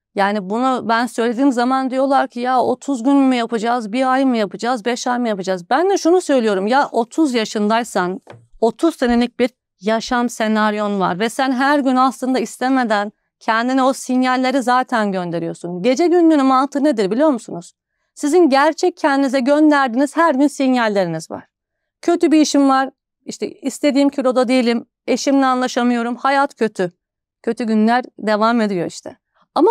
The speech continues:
bu gerçek sinyallerin arasına siz aslında fantezi ve sanal sinyallerle bunu birleştiriyorsunuz. Tekrar edeyim, gerçek sinyalleriniz var. Hayat kötü, hayat zor, mutlu değilim.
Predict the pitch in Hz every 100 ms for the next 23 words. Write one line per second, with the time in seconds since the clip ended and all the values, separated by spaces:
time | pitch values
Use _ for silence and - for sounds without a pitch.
0 | 415 403 269 277 302 - 415 - 370 330
1 | 302 269 254 285 381 370 262 254 - 349
2 | 262 320 311 294 285 - 277 285 302 269
3 | 294 302 - 262 269 277 285 262 254 240
4 | 226 247 254 214 262 269 220 247 233 202
5 | 196 - 180 170 - - - _ _ _
6 | 262 262 277 269 226 175 156 _ _ -
7 | 214 226 220 320 - 330 311 311 277 254
8 | 220 180 185 - _ _ _ - 240 247
9 | - 254 247 262 226 240 247 - 240 233
10 | 226 220 214 233 233 220